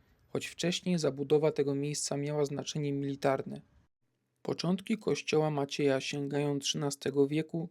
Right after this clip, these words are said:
kiedy służył niemieckim mieszczanom jako kościół parafialny. Świątynia, nazwana po królu Macieju Korwinie, była miejscem koronacji węgierskich monarchów przez wieki. W tysiąc pięćset czterdziestym pierwszym roku Turcy przekształcili go w meczet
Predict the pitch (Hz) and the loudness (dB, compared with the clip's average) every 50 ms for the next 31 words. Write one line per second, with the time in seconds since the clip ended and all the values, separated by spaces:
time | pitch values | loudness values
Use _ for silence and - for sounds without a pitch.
0 | _ - - 143 139 139 139 - - 190 208 196 180 190 180 170 151 143 143 147 | _ 0 0 0 2 0 -2 -2 0 0 0 0 2 0 0 0 0 0 -2 -2
1 | 147 139 - - 160 147 143 139 139 139 - - - 135 135 139 139 139 139 135 | -4 -6 -8 -8 -6 -4 -2 0 0 0 -2 -2 -2 -2 0 0 0 0 0 -2
2 | - - 202 - - - 143 - - - 139 139 - 143 143 139 139 139 - 135 | -4 -6 -8 -4 0 0 0 0 -2 -6 -6 -2 0 2 2 2 2 0 0 -2
3 | 131 131 127 123 - - 165 - _ _ _ _ _ _ _ _ _ _ - - | -2 -2 -2 -6 -6 -8 -10 -12 _ _ _ _ _ _ _ _ _ _ -16 -10
4 | - - 147 143 139 - 185 190 202 208 202 175 139 139 143 139 139 139 139 143 | -6 -4 -4 -4 -2 0 2 2 4 4 4 2 0 0 0 0 -2 0 -2 -2
5 | 143 - - 139 139 - - 139 139 139 139 139 139 135 135 - - 156 170 160 | -4 -2 -4 -4 -4 -2 0 0 2 2 2 0 -2 -2 -2 -2 -2 0 0 -2
6 | 147 - - 143 139 139 135 143 139 135 135 135 139 - _ _ _ _ _ _ | -2 -2 0 0 0 0 0 -2 -2 -2 -2 -4 -6 -8 _ _ _ _ _ _
7 | - - 135 131 135 135 135 139 151 180 180 - - 175 180 180 - - - 143 | -10 -6 -2 -2 0 0 0 0 0 0 0 0 -2 -2 -4 -4 -4 -4 -2 0
8 | 139 143 147 143 - - 143 139 - 139 139 131 143 143 151 151 - - - 143 | 0 0 0 -2 -4 -6 -6 -2 -2 -2 -2 2 2 2 2 2 0 -6 -10 -12
9 | - - 139 139 139 135 139 - - - 135 139 - - - 143 139 143 139 139 | -8 -4 -2 -2 0 -2 -2 -4 -6 -8 -10 -8 -6 -4 -2 -2 -2 0 0 0
10 | 139 135 139 - - - - _ _ _ _ _ _ _ _ _ _ _ - - | 0 0 0 -4 -14 -14 -14 _ _ _ _ _ _ _ _ _ _ _ -6 -6
11 | 143 - 147 143 - - - - 180 190 185 190 190 185 180 - - - 143 143 | -4 -2 -2 -4 -4 -4 -2 0 0 0 0 0 -4 -4 -4 -4 -4 -4 -4 -2
12 | 139 143 143 139 - - 143 139 - - 139 135 - 139 139 139 139 139 139 143 | 0 -2 -2 -2 -4 -6 -8 -6 -2 -2 -2 -2 -2 -2 -2 -2 0 -2 -2 -2
13 | - 139 139 - - 143 143 - - - 143 139 - - 139 - - - - 139 | -4 -4 -4 -2 -2 -2 -2 -2 -4 -6 -6 -4 -4 -6 -6 -6 -4 -2 0 0
14 | 135 139 - - 147 143 139 139 139 139 135 135 139 139 151 156 156 - 165 156 | 0 -2 -4 -6 -4 -4 -4 -2 0 -2 -2 -2 -2 -4 -4 -4 -4 -4 -6 -6
15 | - - | -8 -12